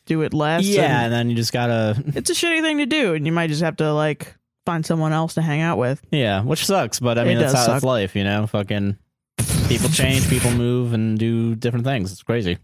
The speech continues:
Speaker 1: And people, and honestly, friends do that all the time.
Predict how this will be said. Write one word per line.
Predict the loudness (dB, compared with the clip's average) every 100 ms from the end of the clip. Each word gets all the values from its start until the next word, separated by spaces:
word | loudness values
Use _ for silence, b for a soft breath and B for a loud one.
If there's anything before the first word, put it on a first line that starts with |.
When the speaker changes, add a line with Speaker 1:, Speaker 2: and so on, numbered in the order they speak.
| _ -2
Speaker 1:
And | 0 -2
people, | -4 -2 0 0
and | 0
honestly, | 0 0 0 -2
friends | -2 -2 -2 -2
do | -2
that | 0
all | -2 -2
the | -2
time. | -2 -2 -4